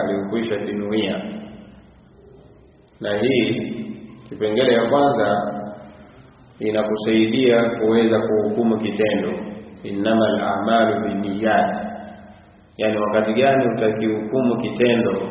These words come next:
juu ya usahihi wake na juu ya nini, ya uharibifu wake, kwamba hichi kitendo ni kibaya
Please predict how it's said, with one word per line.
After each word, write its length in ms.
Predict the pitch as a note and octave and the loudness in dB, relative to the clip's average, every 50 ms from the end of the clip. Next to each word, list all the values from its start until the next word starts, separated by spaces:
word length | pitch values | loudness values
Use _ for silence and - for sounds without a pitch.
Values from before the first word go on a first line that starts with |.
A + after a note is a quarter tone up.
| - - - - - - - - - - - - - - - - - - - - - | -8 -10 -12 -14 -16 -18 -20 -20 -20 -20 -20 -20 -20 -20 -20 -20 -20 -20 -20 -20 -12
juu 400 | G2+ G#2 A2+ B2 B2 A#2 A2 G#2+ | -4 0 2 4 4 4 4 6
ya 300 | G#2 G#2+ G#2+ A2+ B2 C3 - - A2+ A2+ G#2+ G#2+ A2 | 6 6 6 6 6 6 6 4 4 2 0 -2 -2
usahihi 540 | A2 G#2+ - G#2 G2+ G2+ A2 A2 A2 B2 C3 | -4 -2 -2 -2 -2 -2 -2 0 0 2 4
wake 580 | C3 C#3 C#3+ D3 C#3+ D3 D3+ D#3+ E3 E3 - - - - - - - - - - - - - - - - - - - - - _ | 4 6 6 6 4 4 2 2 2 2 0 -2 -4 -8 -10 -12 -14 -16 -16 -18 -18 -20 -20 -20 -20 -20 -20 -20 -20 -20 -18 _
na 280 | - A2 G#2+ G#2+ G#2+ G#2+ | -4 0 0 0 2 2
juu 200 | A2+ B2 B2 A#2 | 2 4 4 4
ya 140 | A2+ A2 A2 | 4 4 4
nini, 600 | A2+ B2 C#3 D3+ E3 F3 G3 - - F#3+ - - | 4 4 4 4 2 2 0 0 -4 -6 -4 -4
ya 80 | A2+ G#2+ | -2 -2
uharibifu 640 | G#2 G#2 G#2+ G#2 G#2 G2+ G2 G2+ G2+ - - G#2 G#2+ | 0 0 0 0 0 0 -2 -2 -4 -4 -2 0 2
wake, 200 | G#2 - G2+ G2+ G2+ | 2 2 2 2 2
kwamba 180 | A#2 B2 A#2+ B2 | 2 4 4 4
hichi 140 | B2 B2 A#2+ | 4 2 0
kitendo 280 | B2 A#2 C3+ B2 A#2 G#2+ | -2 -2 0 0 0 -2
ni 80 | G2+ | -2
kibaya 600 | G2 G#2+ G#2+ A#2+ B2 A#2+ B2 A#2 G#2+ G#2+ - - | -4 -2 0 4 4 6 6 6 6 4 2 0